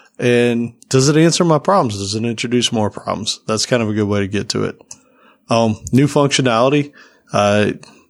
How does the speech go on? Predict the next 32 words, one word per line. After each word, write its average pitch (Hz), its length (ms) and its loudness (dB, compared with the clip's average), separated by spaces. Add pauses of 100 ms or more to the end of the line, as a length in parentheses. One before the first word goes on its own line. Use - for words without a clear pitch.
(380)
I 107 160 -2
don't 110 160 2
know. 95 300 -2
Maybe 104 240 0
you 104 100 2
want 107 180 2
to - 100 -8
take 107 100 -2
on 110 100 2
a 107 40 0
new 107 180 2
payment 107 380 -2
type 101 260 -2
or - 60 -8
something, - 360 -6
right? 107 300 0
Like, 101 340 -2
finding 110 460 0
out 98 220 0
how, 104 320 0
how 117 200 0
painful 113 440 0
is 98 120 0
this 107 200 2
thing 107 180 -2
gonna 104 140 0
be? 101 240 0 (420)
PayPal 170 380 0
can 180 120 2
be 139 120 4
painful. 165 440 -4 (460)
So 156 160 2